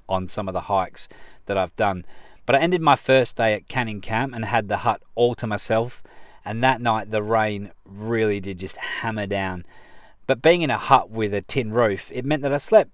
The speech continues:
pretty well because the sound of the rain on the roof was really quite soothing. Day two was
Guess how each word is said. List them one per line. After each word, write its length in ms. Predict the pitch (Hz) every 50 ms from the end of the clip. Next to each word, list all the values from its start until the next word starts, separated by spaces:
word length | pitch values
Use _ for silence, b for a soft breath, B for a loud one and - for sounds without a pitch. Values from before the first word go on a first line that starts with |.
| _ -
pretty 220 | - - 175 117 107
well 260 | 113 151 170 139 113
because 240 | 110 107 - 127 117
the 100 | 127 127
sound 300 | - - 160 160 151 135
of 60 | 113
the 100 | 110 104
rain 260 | 110 117 113 113 110
on 80 | 107 104
the 120 | 98 95
roof 380 | 98 113 113 107 101 - - -
was 160 | 107 98 104
really 200 | 113 110 104 95
quite 440 | - - 113 110 104 98 - - -
soothing. 420 | - - 120 123 131 151 185 196 - b b b b b b b b b b -
Day 240 | - 151 160 170 165
two 460 | - - 151 139 135 131 123 127 - -
was 520 | - 110 113 110 110 107 104 - - -